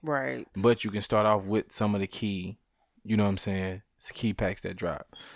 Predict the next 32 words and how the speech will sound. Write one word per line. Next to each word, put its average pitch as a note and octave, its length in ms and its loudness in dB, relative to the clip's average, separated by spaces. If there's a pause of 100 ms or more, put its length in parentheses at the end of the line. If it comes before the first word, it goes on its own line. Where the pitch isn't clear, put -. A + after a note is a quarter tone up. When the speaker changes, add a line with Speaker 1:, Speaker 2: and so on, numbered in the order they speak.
(140)
Speaker 2:
So, G2 400 0
but G#2+ 140 2
no, A2 100 6
I, F#2+ 220 6
I G#2+ 140 6
really A#2 280 4
think G2+ 240 0
that'd G2 280 2
be F#2 380 -4
a G#2 80 0
dope G2 260 0
transition F#2+ 680 -4 (440)
instead G2 340 0
of F#2+ 80 -2
just F#2+ 360 -4 (460)
trying A#2 180 2
to G2+ 80 0
pick - 200 0
another G2+ 300 4
shoe G2+ 240 0
that G2 140 -2
they F#2 100 -2
feel G2+ 240 -4
is F#2+ 100 -6
iconic F#2+ 600 -4
and F#2 120 -4
go F#2+ 300 -2
based F#2+ 320 -6
off F#2+ 160 -4
colorways F#2 540 -4
of F#2 100 -10
that. F2 280 -4